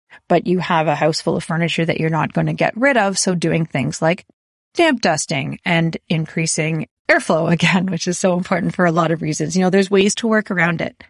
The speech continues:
However, given the research on indoor air quality with gas stoves and poor ventilation and the risk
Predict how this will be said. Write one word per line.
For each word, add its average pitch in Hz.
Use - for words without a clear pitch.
However, 185
given 208
the 294
research 196
on 180
indoor 190
air 165
quality 165
with 180
gas 175
stoves 165
and 165
poor 175
ventilation 170
and 220
the 220
risk 180